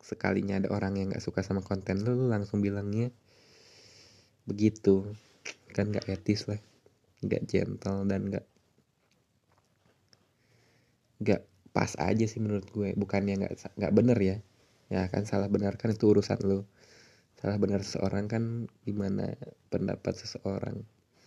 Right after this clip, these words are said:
Gue nggak bisa bilang itu jelek, nggak bisa bilang, nggak bisa nentuin itu salah atau itu bener kan. Itu tergantung ke diri masing-masing. Tapi seenggaknya lu harus paham gitu. Dan lu harus santai untuk menerima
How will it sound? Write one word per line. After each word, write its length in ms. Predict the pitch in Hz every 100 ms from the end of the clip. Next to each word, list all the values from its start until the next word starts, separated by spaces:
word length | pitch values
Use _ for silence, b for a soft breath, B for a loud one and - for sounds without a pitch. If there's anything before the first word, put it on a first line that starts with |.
| b b b b b _ _ -
Gue 140 | 110
nggak 160 | 104 101
bisa 160 | 101
bilang 240 | 104 101 98
itu 160 | 98
jelek, 400 | 104 101 98 98 -
nggak 280 | - 110 101
bisa 240 | 107 101 101
bilang, 320 | 98 98 98 -
nggak 160 | 104
bisa 240 | 110 107 104
nentuin 240 | 98 104
itu 80 | 98
salah 320 | - 101 101
atau 160 | 101 101
itu 160 | 101
bener 240 | 101 101 104 110
kan. 160 | 113 120 b b b b b b _
Itu 240 | 104 - 104
tergantung 720 | - 101 98 92 98 98 95 - _ - -
ke 100 | 107
diri 220 | 104 101
masing-masing. 580 | 98 98 95 95 101 101 110 - - -
Tapi 160 | 98
seenggaknya 480 | 120 104 95 107 110
lu 80 | 113
harus 180 | 104 -
paham 380 | 101 95 104 104
gitu. 160 | 107 - - B B B B B B B B _
Dan 160 | - 104
lu 80 | 110
harus 240 | 104 98
santai 480 | - 98 95 95 101
untuk 320 | 104 101 107 - _ -
menerima 400 | 104 101 101 104